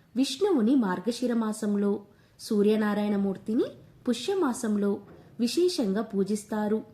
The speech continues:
ఈ పుష్య ఆదివారాలలో సూర్యనారాయణమూర్తిని పూజిస్తే విశేషమైన పుణ్య ఫలితాలు కలుగుతాయి.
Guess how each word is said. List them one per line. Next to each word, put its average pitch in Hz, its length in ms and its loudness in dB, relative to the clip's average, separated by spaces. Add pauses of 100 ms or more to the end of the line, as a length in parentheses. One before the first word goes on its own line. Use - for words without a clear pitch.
(760)
ఈ 247 120 2
పుష్య 226 440 -2 (100)
ఆదివారాలలో 196 880 -2 (320)
సూర్యనారాయణమూర్తిని 277 1160 2
పూజిస్తే 202 760 -2 (400)
విశేషమైన 262 720 2
పుణ్య 208 380 0
ఫలితాలు 202 460 -2
కలుగుతాయి. 208 720 -2